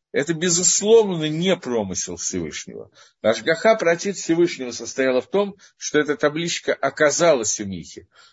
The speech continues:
Миха вместе с ней перешёл Ямсуф, море. Он пришёл к горе Синай.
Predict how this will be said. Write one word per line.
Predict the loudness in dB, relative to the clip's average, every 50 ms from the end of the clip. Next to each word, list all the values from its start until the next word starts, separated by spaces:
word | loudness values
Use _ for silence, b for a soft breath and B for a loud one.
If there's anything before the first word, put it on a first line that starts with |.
| b b _ -6
Миха | -2 -2 0 2 2 0 2
вместе | 2 0 0 0 0 -2 -2
с | -4 -2
ней | -2 -2 -2 -2
перешёл | -2 -4 -2 -2 -2 0 2 0 0 0 -4 -8 -8
Ямсуф, | -4 0 0 0 0 0 -2 0 0 -2 -4 -4 -8 -6
море. | -2 2 2 2 2 0 -6 -12 _ b b b b b b -6
Он | -6 -6 -4
пришёл | -4 -6 -6 -6 -2 2 2 2 2
к | 2 0
горе | 0 0 0 0
Синай. | 0 -2 -2 -4 -4 -4 -4 -4 -4 -6 -12